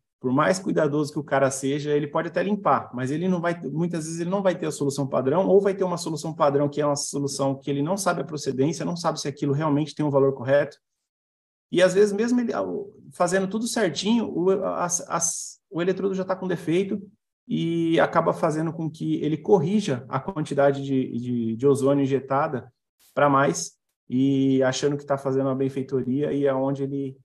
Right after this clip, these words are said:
caga no aquário e é onde ele põe o aquário todo a perder por conta de, de dosagens erradas, né?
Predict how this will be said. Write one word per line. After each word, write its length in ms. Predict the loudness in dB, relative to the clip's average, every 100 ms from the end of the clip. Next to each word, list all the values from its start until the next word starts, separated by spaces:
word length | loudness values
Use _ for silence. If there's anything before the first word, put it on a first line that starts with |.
| _
caga 340 | 2 2 2
no 80 | -2
aquário 460 | -2 -2 0 0
e 40 | 0
é 60 |
onde 260 | -2 -2 0
ele 200 | 0 -2
põe 260 | -2 -2 -2
o 80 |
aquário 380 | -2 0 -2 -2 -6 -6
todo 160 | -4 -6
a 60 |
perder 360 | -2 -2 -2 -4 _ _ -20 -20 _
por 140 | -6 -4
conta 340 | -2 -4 -6 -16 _ -8
de, 180 | -4 -4
de 120 | -4
dosagens 680 | 0 2 4 2 2 -2
erradas, 460 | -2 -2 -4 -4 -8
né? 140 | -10